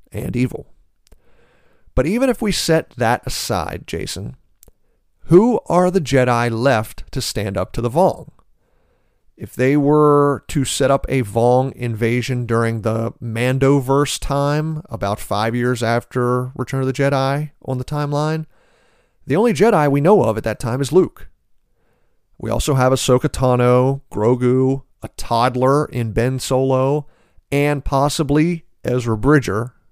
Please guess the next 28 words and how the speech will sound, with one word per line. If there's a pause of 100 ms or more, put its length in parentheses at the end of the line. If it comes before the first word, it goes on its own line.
as
other
Force
users. (1300)
If
a
Vong
invasion
is
set
later
on
the
timeline, (220)
like
after
the
sequel
trilogy, (1000)
the
only
Jedi
we
have
is
Rey, (400)
and
then